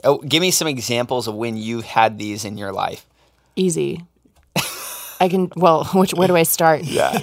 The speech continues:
Speaker 2: Um, well, I think <clears throat> one for me that was probably, like, one of the most pivotal in my personal, but also, like, my, my faith life was when I first started dating Trent. And,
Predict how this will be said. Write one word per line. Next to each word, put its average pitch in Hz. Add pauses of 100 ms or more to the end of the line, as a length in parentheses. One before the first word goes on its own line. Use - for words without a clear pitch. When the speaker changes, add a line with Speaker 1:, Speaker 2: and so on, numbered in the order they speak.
(140)
Speaker 2:
Um, 208
well, 240
I 233
think 240 (300)
<clears throat> 269
one 233
for 226
me 190
that 190
was 180
probably, 208
like, 180
one 185
of 175
the 180
most 180
pivotal 170
in 165
my 170
personal, 190
but 185
also, 170
like, 165
my, 160 (140)
my 160
faith 160
life 208
was 175
when 175
I 175
first 185
started 175
dating 160
Trent. - (580)
And, 175